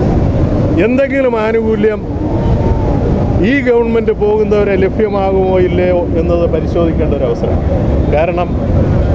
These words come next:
ഒരു നിവൃത്തിയുമില്ലാതെ ഭിക്ഷക്കാർക്ക് പോലും അംഗവൈകല്യർക്ക് പോലും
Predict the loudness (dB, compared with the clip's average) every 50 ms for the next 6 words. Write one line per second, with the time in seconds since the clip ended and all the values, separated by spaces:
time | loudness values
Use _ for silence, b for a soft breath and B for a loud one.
0 | 0 0 0 0 0 0 0 0 0 0 2 2 2 2 2 2 2 2 2 2
1 | 0 0 0 0 0 2 2 2 2 2 2 0 2 2 2 2 0 0 0 0
2 | 0 0 0 0 0 0 0 0 0 -2 0 0 0 0 0 0 0 0 0 0
3 | 0 0 0 -2 0 2 2 2 2 2 0 -2 -2 -2 -2 -2 0 0 0 0
4 | 0 0 0 0 0 0 0 0 0 0 0 0 0 -2 -2 0 0 0 0 2
5 | 2 2 2 0 -2 0 0 0 0 2 2 2 2 2 2 2 2 2 0 0
6 | 0 -2 0 2 2 0 0 0 -2 0 2 2 2 2 0 -2